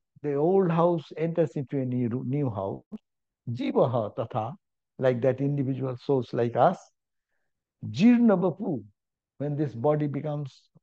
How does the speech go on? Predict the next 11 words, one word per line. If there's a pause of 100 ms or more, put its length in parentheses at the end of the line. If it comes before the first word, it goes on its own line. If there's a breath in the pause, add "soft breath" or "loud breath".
(120)
old, (1080)
uh,
it
cannot (120)
function
further, (640)
or
it
becomes (200)
li-, (180)
uh,